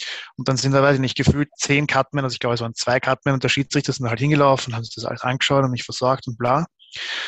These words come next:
Und natürlich, damit ich atmen kann, wenn meine Nase verstopft ist, haben sie mir den Zahnschutz rausgegeben, in den Kübel gegeben und irgendjemand hat dann, dann hieß es, ah, shit,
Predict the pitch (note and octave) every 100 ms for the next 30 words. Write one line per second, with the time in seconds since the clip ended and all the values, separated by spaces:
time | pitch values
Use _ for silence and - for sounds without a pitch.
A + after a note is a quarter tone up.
0 | - - - - - _ _ _ C#3 C#3
1 | D#3+ E3 D#3 D3+ - - B2+ C3 D#3+ D3+
2 | D#3 D#3+ D#3 D3+ D3 C3 C3+ C#3+ C#3+ D3
3 | - D3 D3+ C3+ C#3 B2+ B2+ B2+ D3 C#3+
4 | C3 - C3+ C#3+ E3+ F3+ _ _ _ -
5 | C#3 C3 - F#3 F3 B2 A2+ B2 C3 F3+
6 | F#3 _ _ C3 A#2+ D3+ D#3+ D3 D3 D3
7 | C#3 B2+ B2+ C#3+ C3 - - D#3 D#3 -
8 | D#3